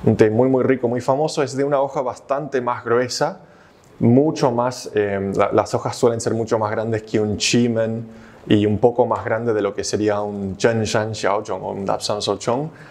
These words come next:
Así que lo voy a infusionar un poquito más de lo normal. No, no le voy a dar una infusión de cinco o diez segundos, le voy a dar un poquito más, quizás quince, veinte, que para los chinos es una eternidad.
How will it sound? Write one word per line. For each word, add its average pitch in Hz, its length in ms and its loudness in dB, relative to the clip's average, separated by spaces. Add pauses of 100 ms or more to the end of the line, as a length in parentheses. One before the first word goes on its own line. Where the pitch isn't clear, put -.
(120)
Así 123 280 4
que 110 300 4
lo 107 140 2
voy 117 140 2
a - 20 -2
infusionar 123 420 -2
un 131 120 0
poquito 135 500 -2
más 143 640 -2 (340)
de 117 160 8
lo 110 140 4
normal. 120 600 0 (180)
No, 113 200 2
no 113 340 2
le 120 100 4
voy 120 160 2
a 120 40 2
dar 117 120 0
una 120 140 0
infusión 120 680 0 (440)
de - 140 6
cinco 127 300 2
o - 20 6
diez 120 180 2
segundos, 131 380 0
le 113 80 0
voy 107 80 2
a - 20 4
dar 120 120 2
un 110 100 -6
poquito 98 400 -6
más, 113 280 -2
quizás 98 340 -6
quince, 113 520 0
veinte, 160 480 0 (1700)
que 123 520 4 (500)
para 117 220 6
los 113 240 0
chinos 160 300 4
es - 120 -2
una 110 140 2
eternidad. 98 800 0